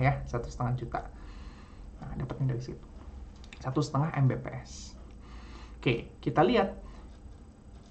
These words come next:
Akses linknya itu satu koma lima empat.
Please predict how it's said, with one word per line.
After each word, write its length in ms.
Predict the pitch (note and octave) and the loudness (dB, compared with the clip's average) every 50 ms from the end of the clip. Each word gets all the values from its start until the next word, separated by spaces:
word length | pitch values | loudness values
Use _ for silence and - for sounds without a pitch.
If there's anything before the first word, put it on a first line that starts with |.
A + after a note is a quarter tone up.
| - - | 4 6
Akses 560 | F#3+ G3 - - - - G#3 G3+ - - - | 6 6 6 4 0 0 2 2 4 8 10
linknya 400 | F3+ E3+ E3+ D#3+ D#3+ D3 C3+ C3+ | 12 12 12 12 10 8 6 6
itu 160 | - C#4 C#4+ | 6 4 4
satu 400 | - - G3 E3+ - - G3 - | 4 6 4 4 4 2 0 6
koma 240 | - F#3 E3 E3+ F3+ | 8 10 12 12 12
lima 260 | F3+ F3+ E3+ F3 E3+ - | 12 12 12 12 10 8
empat. 420 | G3+ G3 G3 - D#3+ C#3+ - - | 6 8 12 12 12 12 12 8